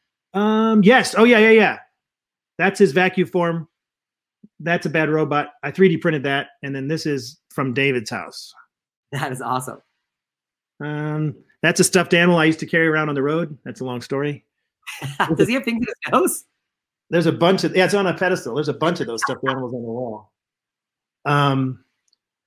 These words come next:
Speaker 1: let's see. We got these guys.
Speaker 2: I also like that on your, the wall that has the black stuff to the right of those, uh, Stormtrooper helmets.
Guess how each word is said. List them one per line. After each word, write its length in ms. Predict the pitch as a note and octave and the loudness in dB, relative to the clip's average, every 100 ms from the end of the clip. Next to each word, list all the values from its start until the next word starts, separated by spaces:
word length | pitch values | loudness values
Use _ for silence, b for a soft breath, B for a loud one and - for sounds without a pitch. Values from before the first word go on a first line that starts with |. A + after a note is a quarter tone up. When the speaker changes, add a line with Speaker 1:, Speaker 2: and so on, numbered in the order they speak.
| - | -20
Speaker 1:
let's 140 | C#3+ | -16
see. 340 | - F#2 - - _ _ _ _ _ _ _ _ _ _ - | -14 -14 -16 -20 _ _ _ _ _ _ _ _ _ _ -2
We 100 | C#3+ | 2
got 180 | C#3+ C#3 | 2 4
these 200 | F3 E3 | 2 4
guys. 500 | F3+ F3 F3+ D#3 - _ _ _ _ _ _ _ _ _ _ _ - | 2 4 2 -2 -12 _ _ _ _ _ _ _ _ _ _ _ 0
Speaker 2:
I 100 | F#3 | 2
also 200 | B3+ D4 | 2 2
like 180 | A#3+ | 2
that 120 | G3+ G#3 | 2 2
on 220 | F#3+ F#3 | 2 2
your, 280 | F3+ D#3+ D3+ | 0 -2 -4
the 100 | F3 | -6
wall 260 | D#3 F#3+ G#3 | 2 4 4
that 100 | F3 | 2
has 180 | F3 | -2
the 100 | C#3+ | -4
black 300 | C#3 D3+ E3+ | -2 0 0
stuff 340 | - A3 A3 - | -2 -2 -2 -4
to 100 | - | -6
the 100 | D#3+ | -4
right 260 | D3 D#3 D#3+ | -2 -2 -2
of 100 | D3 | -2
those, 340 | D3+ C#3+ - | -4 -4 -6
uh, 280 | E3 C#3 C3+ | -2 0 -2
Stormtrooper 520 | C#3 - E3+ E3+ F#3+ | -4 -2 -2 0 0
helmets. 440 | F#3+ G#3 A3 A#3 | 2 0 -2 -4